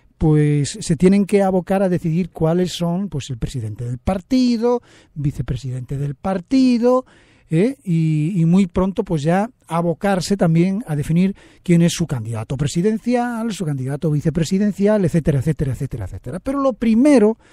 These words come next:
es decidir quiénes son, pues, los dirigentes del partido político.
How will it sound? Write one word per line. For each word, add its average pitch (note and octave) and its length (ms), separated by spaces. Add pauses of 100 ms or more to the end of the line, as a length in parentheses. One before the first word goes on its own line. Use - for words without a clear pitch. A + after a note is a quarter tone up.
(180)
es F#3+ 160
decidir F#3+ 380
quiénes F3+ 240
son, G3+ 280 (320)
pues, E3+ 360
los D#3 220
dirigentes E3+ 440
del D3 140
partido D#3 380
político. - 540